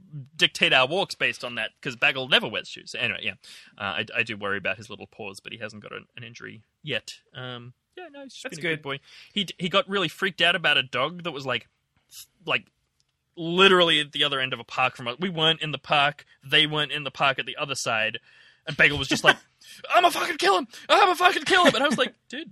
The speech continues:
Speaker 1: that, he has it, like, <laughs> how did you
Speaker 2: There's
Speaker 1: see
Speaker 2: nothing
Speaker 1: him? There's nothing that," anyway,
Speaker 2: Yeah.
Speaker 1: yeah. So,
Speaker 2: One
Speaker 1: anyway.
Speaker 2: of the things that I really wish Dante understood was the phrase, "There's nothing going on."
Speaker 1: Yeah, yeah. We've talked
Speaker 2: Bro,
Speaker 1: before
Speaker 2: there's
Speaker 1: about
Speaker 2: nothing
Speaker 1: what
Speaker 2: going
Speaker 1: you,
Speaker 2: on, man.
Speaker 1: what you would say if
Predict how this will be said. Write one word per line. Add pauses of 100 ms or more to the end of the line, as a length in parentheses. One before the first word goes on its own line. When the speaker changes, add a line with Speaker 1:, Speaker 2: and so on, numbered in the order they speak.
(100)
Speaker 1:
that, (840)
he
has
it, (200)
like, (460)
<laughs>
how
did
you
Speaker 2:
There's
Speaker 1:
see
Speaker 2:
nothing
Speaker 1:
him?
There's
nothing
that,"
anyway,
Speaker 2:
Yeah.
Speaker 1:
yeah. (680)
So,
Speaker 2:
One
Speaker 1:
anyway.
Speaker 2:
of
the
things
that
I
really
wish
Dante
understood
was
the
phrase,
"There's
nothing
going
on." (280)
Speaker 1:
Yeah, (140)
yeah.
We've
talked
Speaker 2:
Bro,
Speaker 1:
before
Speaker 2:
there's
Speaker 1:
about
Speaker 2:
nothing
Speaker 1:
what
Speaker 2:
going
Speaker 1:
you,
Speaker 2:
on,
man.
Speaker 1:
what
you
would
say
if